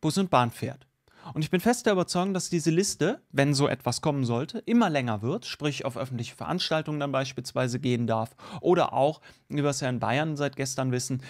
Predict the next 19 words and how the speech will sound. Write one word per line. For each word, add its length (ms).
dass 140
da 120
auf 160
verschiedenen 500
öffentlichen 460
Plätzen 360
wahrscheinlich 440
eine 80
Maskenpflicht 540
kommt, 200
da 80
braucht 260
man 100
dann 120
auch 200
keine 200
Maskenpflicht 720
mehr. 140
Und 300